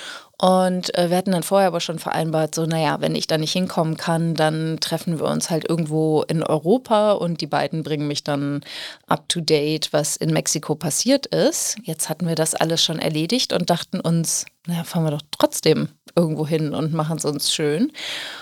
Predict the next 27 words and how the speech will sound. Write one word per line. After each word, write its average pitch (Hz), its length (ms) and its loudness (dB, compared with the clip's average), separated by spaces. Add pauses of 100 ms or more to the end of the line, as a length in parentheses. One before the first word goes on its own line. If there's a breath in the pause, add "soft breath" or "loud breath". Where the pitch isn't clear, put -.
(140 loud breath)
Und 175 340 4
haben 170 120 0
jetzt 175 380 2
auch 160 360 2
entschieden, 165 540 0
dass 151 240 0
wir 156 160 2
uns - 640 -2 (120)
vierteljährlich 196 1120 2
sehen 220 520 0
an 175 160 0
unterschiedlichen 170 800 -2
Orten 220 600 2 (440 loud breath)
und 175 320 4
uns 165 720 0 (280)
intensiv 165 800 2
austauschen. 165 880 2 (280)
Also 156 420 2
wir 156 140 0
sind, 160 680 -2
ähm, 151 560 -2 (100)
donnerstags 202 560 2
mittags 247 520 0
haben 202 100 2
wir 190 80 2
uns 175 160 -4
getroffen. 240 680 0